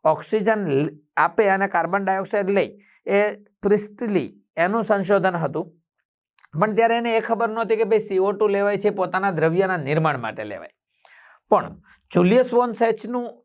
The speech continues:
સંશોધન હતું કે લીલા ભાગમાં ગ્લુકોઝ બને જે સ્ટાર્ચ સ્વરૂપે સંગ્રહાય. અને બીજું એનું સંશોધન છે કે ભાઈ હરિત દ્રવ્ય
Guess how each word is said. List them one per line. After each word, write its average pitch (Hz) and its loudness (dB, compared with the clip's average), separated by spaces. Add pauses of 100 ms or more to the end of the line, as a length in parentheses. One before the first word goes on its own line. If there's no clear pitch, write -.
(120)
સંશોધન 208 2
હતું 214 2
કે 220 4
લીલા 185 2
ભાગમાં 202 -2
ગ્લુકોઝ 185 0
બને 226 -4
જે 214 -2
સ્ટાર્ચ 196 -2
સ્વરૂપે 160 -4
સંગ્રહાય. 120 -8 (1000)
અને 180 4
બીજું 170 2
એનું 233 0
સંશોધન 202 0
છે 208 0
કે 208 2
ભાઈ 202 2
હરિત 180 0
દ્રવ્ય 143 -4